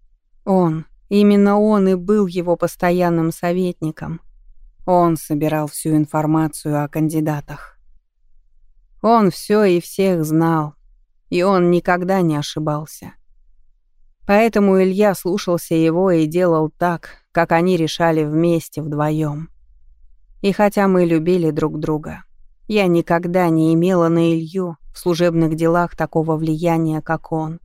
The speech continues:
Референт и советчик. «Кто?» —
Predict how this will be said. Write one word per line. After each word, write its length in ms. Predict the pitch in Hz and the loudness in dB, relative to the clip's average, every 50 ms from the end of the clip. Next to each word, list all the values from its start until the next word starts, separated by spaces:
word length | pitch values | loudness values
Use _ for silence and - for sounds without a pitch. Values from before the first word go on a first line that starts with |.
| - - - _ _ _ _ _ _ _ _ - | -20 -20 -20 _ _ _ _ _ _ _ _ -2
Референт 640 | 202 190 190 185 - 214 202 214 208 190 170 156 - | 2 2 2 2 2 2 4 4 4 2 2 0 -2
и 40 | 160 | -6
советчик. 800 | - - 165 165 165 165 151 151 - - - - - - - _ - - - _ _ _ _ _ _ _ _ _ _ _ _ - | -4 -2 0 0 2 0 -2 -4 -6 -12 -18 -18 -18 -20 -20 _ -20 -20 -20 _ _ _ _ _ _ _ _ _ _ _ _ -20
«Кто?» — 400 | - - - 175 170 160 147 | -8 0 2 4 4 4 2